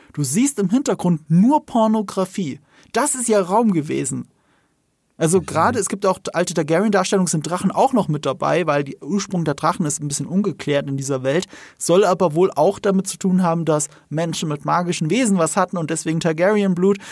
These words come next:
Speaker 1: und deswegen geb-, gebären immer mal wieder Targaryens, äh, Kinder, die komische, also ledrige, ledriges Äußeres haben und Geflügel und Flügel, so wie bei Daenerys.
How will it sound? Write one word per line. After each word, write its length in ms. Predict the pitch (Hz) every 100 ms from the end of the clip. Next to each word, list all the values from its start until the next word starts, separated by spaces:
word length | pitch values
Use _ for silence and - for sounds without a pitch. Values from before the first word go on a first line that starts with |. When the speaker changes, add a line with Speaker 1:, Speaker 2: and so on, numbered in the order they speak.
| -
Speaker 1:
und 120 | 143
deswegen 460 | 175 180 185 180 156
geb-, 500 | 165 151 160 - -
gebären 500 | 160 156 190 208 190
immer 200 | 180 214
mal 220 | 180 151
wieder 200 | 190 196
Targaryens, 760 | - 143 151 180 180 170 170 -
äh, 180 | 139
Kinder, 360 | 147 208 202 180
die 320 | 151 170 165 - _ -
komische, 600 | 202 196 190 170 165 165 _ _ _ -
also 320 | 147 151 139 - _
ledrige, 1000 | 143 156 185 214 - 214 196 190 185 180 - _
ledriges 640 | 147 165 208 - 180 165
Äußeres 500 | 107 180 214 208 185
haben 220 | 185 185 160
und 180 | 151
Geflügel 420 | 135 - 196 226 214
und 160 | 156
Flügel, 440 | - 196 220 214 196
so 160 | 156
wie 40 | 147
bei 140 | 151
Daenerys. 600 | - 143 170 208 214 -